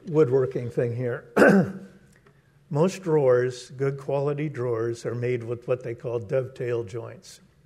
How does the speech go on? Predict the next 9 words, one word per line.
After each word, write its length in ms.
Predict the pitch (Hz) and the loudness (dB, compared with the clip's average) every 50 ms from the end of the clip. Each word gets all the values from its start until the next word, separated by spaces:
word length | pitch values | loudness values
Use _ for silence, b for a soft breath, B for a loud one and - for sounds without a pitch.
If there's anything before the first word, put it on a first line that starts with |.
| - _ _ | -20 _ _
four-sided 680 | _ - 127 120 117 - - 131 127 131 127 131 131 123 | _ -8 -6 -4 -4 -4 -4 -4 -4 -2 -2 -4 -6 -6
box. 420 | 113 113 113 101 - - - - b b b b b b b b b b b b b b b _ - | -6 -6 -8 -8 -10 -16 -20 -20 b b b b b b b b b b b b b b b _ -6
Okay, 320 | 160 135 - 175 151 135 | -4 -2 2 4 4 4
the 100 | 120 117 | 4 4
Lord 600 | 117 127 147 165 190 196 196 196 196 196 - - - | 2 4 4 6 8 8 8 8 8 6 0 -2 2
<clears throat> 840 | - - 185 170 160 143 - - - - _ _ _ _ _ _ - | 4 4 6 4 4 0 -4 -10 -16 -20 _ _ _ _ _ _ -10
is 160 | 135 - - | -10 -6 -6
the 80 | 135 | -6
front 360 | 120 - - 165 160 170 165 | -6 -4 -2 -2 0 0 -2